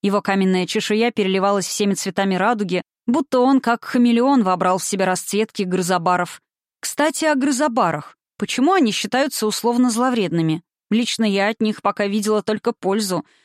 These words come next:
Надо бы и про них почитать, когда будет время. "Я кое-что узнала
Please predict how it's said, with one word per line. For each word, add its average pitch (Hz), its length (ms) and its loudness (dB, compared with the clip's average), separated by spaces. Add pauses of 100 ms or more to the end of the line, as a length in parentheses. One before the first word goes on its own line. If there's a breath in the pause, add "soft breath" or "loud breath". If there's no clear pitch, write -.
(260 soft breath)
Надо 320 240 2
бы 285 140 2
и 277 40 2
про 262 180 0
них 247 220 2
почитать, 196 500 -2
когда 190 300 -2
будет 190 300 -2
время. 180 380 0 (580)
"Я 254 200 2
кое-что 240 440 -2
узнала 214 640 2